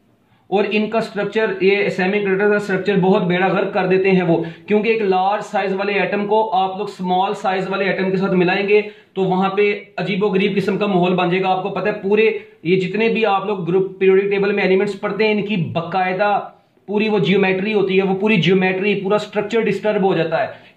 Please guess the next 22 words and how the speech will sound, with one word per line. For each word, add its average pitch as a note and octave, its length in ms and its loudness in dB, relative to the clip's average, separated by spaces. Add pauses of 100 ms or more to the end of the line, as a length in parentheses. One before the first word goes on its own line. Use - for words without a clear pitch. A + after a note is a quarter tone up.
इसीलिए C4 380 2
आप A#3 200 0
लोग B3 140 -4
चौथे A3+ 280 0
group G3 240 -2
के A#3+ 120 -2
साथ A3+ 280 0
या G#3+ 320 0
third B3 200 0
group A#3 180 -4
या G3+ 160 -2
fifth G#3+ 220 -2
group F#3+ 240 0
के G3+ 80 0
एलिमेंट E3+ 360 0
की E3+ 60 4
impurity E3 380 2
बस D#3 200 -2
ऐड C#3 220 -2
करते F#3+ 280 -2
हैं, E3 560 0
बस। - 460 -8